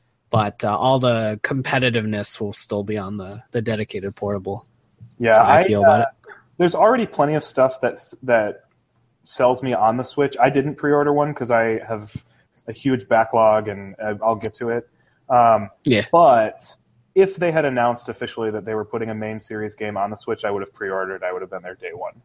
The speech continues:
Speaker 2: So that, it would have been a console selling, or yeah, it would have been a console selling game for me.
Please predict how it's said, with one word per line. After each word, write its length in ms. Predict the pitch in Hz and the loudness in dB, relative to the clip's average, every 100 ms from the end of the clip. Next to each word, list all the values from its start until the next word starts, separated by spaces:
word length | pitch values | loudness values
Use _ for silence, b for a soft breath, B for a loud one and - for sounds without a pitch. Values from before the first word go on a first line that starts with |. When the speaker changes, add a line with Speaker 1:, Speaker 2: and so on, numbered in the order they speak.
| _ | _
Speaker 2:
So 340 | - 98 90 - b b b b b 135 | -6 -2 -2 -4 b b b b b 2
that, 140 | 147 | 4
it 100 | 160 | 6
would 140 | 185 202 | 6 6
have 80 | 175 | 4
been 100 | 156 | 2
a 60 | |
console 400 | - 139 127 123 | 2 2 2 0
selling, 420 | - 110 101 98 101 | 0 0 0 -4 0
or 200 | 160 143 | 2 4
yeah, 160 | 151 110 | 4 4
it 40 | |
would 80 | 135 | 4
have 60 | 131 | 2
been 80 | |
a 100 | 120 | 0
console 280 | 123 113 107 | -2 -4 -6
selling 320 | - 101 95 | -10 -10 -10
game 220 | 95 95 95 | -14 -18 -20
for 120 | |
me. 80 | 92 | -20